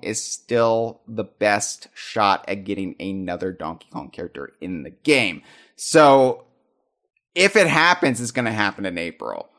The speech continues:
If it doesn't happen in April, I don't see it ever happening. I think, I think we've tapped out as far as Donkey Kong characters go. We might have, like, a Diddy Kong Mii costume at some point, or a Dixie Kong, or a Funky, maybe.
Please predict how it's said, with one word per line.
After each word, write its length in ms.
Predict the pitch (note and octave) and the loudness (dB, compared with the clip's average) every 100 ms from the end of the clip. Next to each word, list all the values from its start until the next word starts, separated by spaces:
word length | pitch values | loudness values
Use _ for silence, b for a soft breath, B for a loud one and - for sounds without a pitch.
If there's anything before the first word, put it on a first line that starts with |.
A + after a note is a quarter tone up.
| _ _ _ | _ _ _
If 200 | C3 - | -4 0
it 180 | B2 - _ _ _ | -2 -4 _ _ _
doesn't 540 | G3 G3 F#3 E3+ D#3 - | 6 6 6 2 -2 -6
happen 800 | - - - - - C3+ C3 C3+ | -16 -12 -12 -10 -2 0 2 0
in 100 | B2+ | 0
April, 460 | A#2 A2+ A2 G#2+ G#2 | 0 -2 0 0 2
I 140 | - A2 | 2 0
don't 260 | G#2 G2+ - | 0 -4 -10
see 240 | - A2+ G#2 | -12 -6 -6
it 140 | - | -4
ever 280 | F2+ F2 E2 | -6 -4 -4
happening. 560 | G2 D2 - B1+ G1+ - b b | -4 -6 -6 -14 -16 -20 b b
I 140 | A2 | -2
think, 180 | A2+ B2 | 0 0
I 120 | - B2 | 0 2
think 200 | C#3 B2+ | 2 2
we've 240 | A#2+ - | -2 -4
tapped 360 | - B2 A#2 A#2 | -2 -2 0 2
out 180 | G#2+ | 0
as 100 | G#2 | 0
far 120 | - G2+ | -4 -6
as 100 | G2 | -4
Donkey 300 | G2 - F#2 | -6 -6 -14
Kong 120 | F#2+ | -12
characters 420 | G2 F#2 - - | -12 -12 -14 -6
go. 300 | - A2+ - G3+ | 2 4 2 -2
We 100 | D#3 | 4
might 340 | D#3 F#3+ G3+ - | 6 6 4 -2
have, 380 | - C3 C3+ B2+ | 0 4 4 4
like, 200 | B2+ A2+ | 2 0
a 60 | |
Diddy 520 | G#2 G2+ - C3 D#3 C#3+ | -6 -8 -4 0 2 0
Kong 560 | - A2 G2 F#2 F#2+ b b _ | 0 2 2 0 -4 b b _
Mii 300 | G2+ G2+ G2 | -6 -4 -4
costume 500 | - F#2+ F2+ - F2+ | -2 -2 -2 -6 -10
at 80 | D2+ | -10
some 240 | - D#2+ D2+ | -12 -12 -12
point, 380 | E2+ D#2+ E2+ | -10 -10 -8
or 160 | C#2 F2+ | -6 -4
a 20 | |
Dixie 360 | F#2+ F2+ - E2+ | -4 -10 -12 -12
Kong, 400 | F2+ F2 F2 F#2 | -6 -4 -4 -6
or 300 | F2+ D#2+ D2+ | -8 -6 -8
a 60 | - | -8
Funky, 460 | - F#2 D#2+ D#2 | -6 -6 -8 -12
maybe. 460 | D#2 C#2+ C#2 D2 | -8 -10 -10 -12